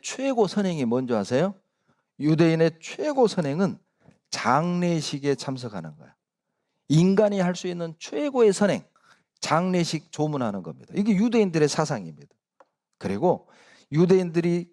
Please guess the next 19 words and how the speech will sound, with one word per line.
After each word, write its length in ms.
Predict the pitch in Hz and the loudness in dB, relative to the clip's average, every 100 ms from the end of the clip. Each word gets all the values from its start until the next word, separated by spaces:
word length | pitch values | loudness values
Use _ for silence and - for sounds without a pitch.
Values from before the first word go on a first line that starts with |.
| _ | _
최고의 800 | - - 370 370 320 269 214 131 | -10 -2 2 4 6 8 8 4
영광으로 580 | 135 151 160 202 202 185 | 0 0 2 2 2 -4
생각하는 460 | 160 160 151 147 | -4 -6 -6 -6
게 80 | 131 | -4
뭔지 300 | 110 127 123 | -2 -4 -2
아세요? 400 | 110 95 131 160 - _ _ _ _ _ _ - | -4 -4 -4 -4 -8 _ _ _ _ _ _ -6
운구하는 640 | 131 156 156 156 120 95 | -4 -2 2 2 2 -4
거예요. 180 | 76 - | -12 -18
관을 480 | - 110 117 117 120 - - | -6 -2 -2 -2 -6 -12 -10
운구하는 600 | 117 123 127 107 82 78 | -6 -4 -2 -2 -4 -16
거. 120 | - _ _ _ _ _ _ _ _ _ _ | -20 _ _ _ _ _ _ _ _ _ _
내 260 | - 131 135 | 2 4 4
관을 540 | - 117 120 120 123 - _ _ _ _ - | 4 0 2 0 -4 -12 _ _ _ _ -8
운구해달라고. 800 | 131 135 143 107 95 80 - _ _ _ _ _ | -4 2 2 2 -2 -6 -14 _ _ _ _ _
그 160 | - 214 | 0 0
부탁을 440 | 190 190 180 165 | -2 -2 0 0
받는 320 | 123 110 120 131 | 0 -4 -4 -2
걸 260 | 175 78 - | -2 -2 -10
가장 300 | - - - | -12 -8 -10